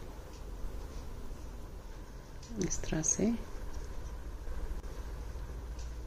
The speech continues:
तो ऐसे करके ही हमने इन सारे फंदों को wind off कर देना है। जो, जो, जो ये अगली,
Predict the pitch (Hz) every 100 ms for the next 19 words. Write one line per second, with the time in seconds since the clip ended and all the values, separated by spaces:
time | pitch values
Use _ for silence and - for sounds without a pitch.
0 | - - - - - - - - - -
1 | 170 170 196 196 175 190 185 196 190 175
2 | 175 175 175 165 151 165 165 160 156 165
3 | 160 151 151 156 160 151 156 165 185 208
4 | 185 175 175 190 262 - - - - -
5 | 175 196 226 240 247 - 185 190 214 240